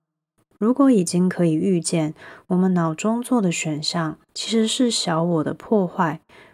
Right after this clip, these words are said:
没有办法跟我们灵魂真正想要创造的是一致的，是合一的。一旦我们觉知到时，就是我们重新选择的时候。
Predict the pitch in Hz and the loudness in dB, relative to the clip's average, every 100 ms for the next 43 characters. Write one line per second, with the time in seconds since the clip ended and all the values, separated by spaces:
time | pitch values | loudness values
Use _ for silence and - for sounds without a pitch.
0 | _ 214 277 240 240 185 160 156 175 160 | _ 2 2 4 2 2 -2 0 0 2
1 | 151 151 156 160 160 156 160 196 202 214 | 0 -2 -4 -4 -2 -2 0 0 0 0
2 | 170 - 151 151 160 - 214 180 180 165 | -2 -2 -6 -4 -6 -4 -2 -2 -2 -2
3 | 156 - 185 - - 175 160 160 - 208 | -4 -6 -8 -8 -4 -2 -2 -4 0 0
4 | 175 - 180 - 165 - 160 156 170 170 | 0 -6 -6 -4 -4 -2 -2 0 0 -2
5 | - - _ _ _ _ - 202 254 240 | -6 -10 _ _ _ _ -4 0 2 2
6 | 175 151 151 151 151 151 165 165 180 160 | 2 0 -2 -2 -4 -2 -4 -2 -2 -4
7 | - 156 160 - - _ - 254 226 226 | -4 -6 -8 -12 -20 _ 0 0 2 0
8 | 175 160 156 151 - 156 156 175 175 170 | 2 0 -2 -4 -6 -6 -4 -2 0 0
9 | 151 151 147 147 151 - 127 147 156 | -4 -8 -8 -6 -6 -6 -6 -6 -6